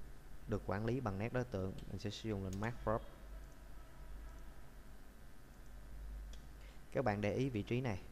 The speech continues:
vị trí giữa đường nằm ngang và cung tròn sẽ được bo lại bằng một cái bán kính là R ba mươi. Mình sử dụng lệnh Fillet F Enter, Error Enter và ba mươi Enter. Mình Fillet bo tròn giữa hai cung tròn này.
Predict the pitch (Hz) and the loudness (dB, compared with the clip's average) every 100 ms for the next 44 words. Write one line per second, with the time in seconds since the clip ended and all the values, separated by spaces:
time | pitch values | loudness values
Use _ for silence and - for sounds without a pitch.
0 | - - - 104 104 135 117 117 104 101 | -10 -12 -2 0 4 6 6 6 4 2
1 | 101 107 104 98 - 104 104 95 90 - | 2 2 2 0 0 2 4 4 2 2
2 | 110 - 117 104 98 92 92 95 92 90 | 0 2 4 4 6 2 2 0 0 -4
3 | - 104 107 123 120 131 127 101 95 95 | -2 0 0 2 0 0 0 2 2 4
4 | 101 104 101 - - - - - 104 - | 4 6 4 2 -8 -12 -8 0 2 4
5 | 113 98 95 92 - 107 104 117 - - | 2 2 0 -2 2 4 4 2 0 -2
6 | 117 120 - 104 - 107 98 - - - | 0 2 2 0 2 2 4 0 -4 2
7 | 101 95 - 98 - 98 95 95 95 98 | 4 4 2 0 0 2 2 2 2 2
8 | 98 98 95 90 98 92 - - - - | 2 2 0 2 2 2 -2 -12 -12 -12
9 | - - - - - - - 98 - 101 | -14 -14 -14 -14 -12 -10 -2 -2 0 0
10 | 98 104 117 - 107 98 - 92 90 90 | 2 2 0 -2 0 0 2 0 0 0
11 | 101 101 95 98 95 92 90 90 | 0 0 -2 -4 -2 -2 -2 -2